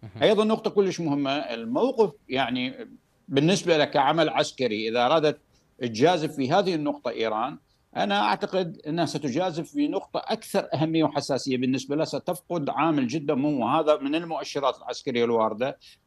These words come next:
Speaker 2: أنه ستخوض حزب الله حرب مع إسرائيل، وربما إسرائيل متهيئة لخوض هذه الحرب، وسيفقد الورقة الثانية بعد حماس. أي معنى مسألة التأثير على المتوسط سيكون فاقد ال-، ال-، ال-، ال-، ال-، ال-، شلون نقول إحنا الاستفادة أو البنفيت، المنفعة من هذا الموضوع.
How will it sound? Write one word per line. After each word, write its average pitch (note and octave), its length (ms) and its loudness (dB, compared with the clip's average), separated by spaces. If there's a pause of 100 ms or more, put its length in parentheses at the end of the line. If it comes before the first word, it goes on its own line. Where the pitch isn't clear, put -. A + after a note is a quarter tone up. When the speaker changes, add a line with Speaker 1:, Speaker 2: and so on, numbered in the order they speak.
(120)
Speaker 2:
أنه D#3 180 6
ستخوض D3 540 0
حزب C3 260 -4
الله B2+ 220 4
حرب A2 320 -2
مع D3+ 200 -2
إسرائيل، D#3+ 420 -2
وربما C3 580 0 (320)
إسرائيل C#3 480 2
متهيئة D3+ 600 2
لخوض D3+ 400 -4
هذه D3 240 -4
الحرب، E3 360 0 (420)
وسيفقد D3 840 2
الورقة D3+ 380 0
الثانية F3+ 360 -4
بعد B2 200 -2
حماس. G2 500 -8
أي C3 60 0
معنى D3 280 4
مسألة E3+ 420 0
التأثير A2+ 460 -4
على D#3+ 200 2
المتوسط D3+ 520 0
سيكون D3+ 540 -2 (340)
فاقد F#3+ 480 4
ال-، D3+ 200 -4
ال-، C#3+ 180 0
ال-، B2+ 240 -2
ال-، A2 360 -2
ال-، A2 380 -6
ال-، D3 520 0
شلون D#3+ 220 2
نقول C#3 260 4
إحنا C3 160 -2
الاستفادة C#3 680 2
أو C3 120 2
البنفيت، C#3 640 -2
المنفعة C3 460 0
من G#2+ 140 -6
هذا G#2 160 -6
الموضوع. G2+ 420 -10